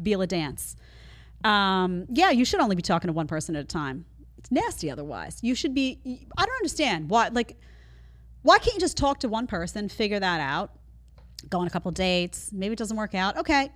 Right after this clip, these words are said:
then you end that. Next. Why does all the juggling have to be going on all the time? I, I, I don't really understand. And how nasty is that, right? Because think about it.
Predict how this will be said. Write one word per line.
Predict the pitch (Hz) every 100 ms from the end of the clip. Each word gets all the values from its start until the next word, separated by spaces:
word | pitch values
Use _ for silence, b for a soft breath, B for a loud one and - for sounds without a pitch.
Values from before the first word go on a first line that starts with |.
| -
then | 190 170 156
you | 156
end | 170 170
that. | 151 170
Next. | 202 202 208 - - - - -
Why | 262 370 494
does | -
all | 277 285
the | 233
juggling | 208 190 175 160
have | 160
to | -
be | 156
going | 127 120
on | 110
all | 104 98
the |
time? | - 95 - 160 - -
I, | 233 269
I, | 294
I |
don't | 277 285
really | 233 220
understand. | 160 - 131 82 - - - b b b b -
And | 262 277
how | 302
nasty | 392 226 202 - 131
is | -
that, | 90 78 190
right? | 185 226 233
Because | 262 247
think | 392
about | 190 104 85
it. | -